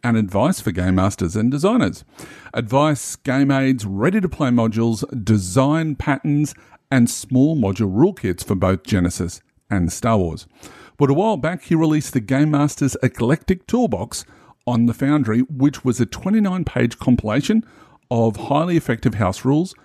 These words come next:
tricks, and tips for Genesis to make your games even better than they already are. Things like, uh, methods to quickly create adversaries,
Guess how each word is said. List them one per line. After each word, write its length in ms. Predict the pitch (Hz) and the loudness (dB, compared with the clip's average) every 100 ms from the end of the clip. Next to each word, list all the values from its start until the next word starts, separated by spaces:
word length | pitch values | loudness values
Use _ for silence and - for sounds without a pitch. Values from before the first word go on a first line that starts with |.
| _ | _
tricks, 540 | - - 160 - - - | -2 0 0 -4 -8 -2
and 300 | 90 87 - | 0 0 2
tips 280 | 175 - - | 0 0 -10
for 380 | - 127 123 | -2 0 0
Genesis 560 | 107 120 131 156 240 - - - - | -2 -2 -2 0 -4 -4 -16 -20 -6
to 100 | - | 0
make 260 | 180 165 123 | 0 -2 0
your 220 | 143 139 | 0 0
games 380 | 120 120 117 120 | -2 0 0 0
even 260 | 104 104 | 0 0
better 260 | 92 90 92 | 0 0 0
than 160 | 98 | 0
they 160 | 98 95 | 2 0
already 380 | 85 87 82 90 | 0 -2 -4 -2
are. 320 | 113 95 87 - - - _ | 0 0 -4 -14 -20 -20 _
Things 340 | 185 185 - | 0 0 0
like, 420 | 156 143 131 - - | -2 -2 -4 -4 0
uh, 180 | 123 110 | 2 2
methods 640 | 107 139 - 170 160 - | 0 0 2 0 0 -8
to 260 | - 101 | 0 0
quickly 380 | 90 - 127 110 | 2 -2 0 -2
create 400 | 92 107 95 87 | 0 0 0 0
adversaries, 640 | 82 120 180 - 180 180 | -2 0 0 0 -2 -2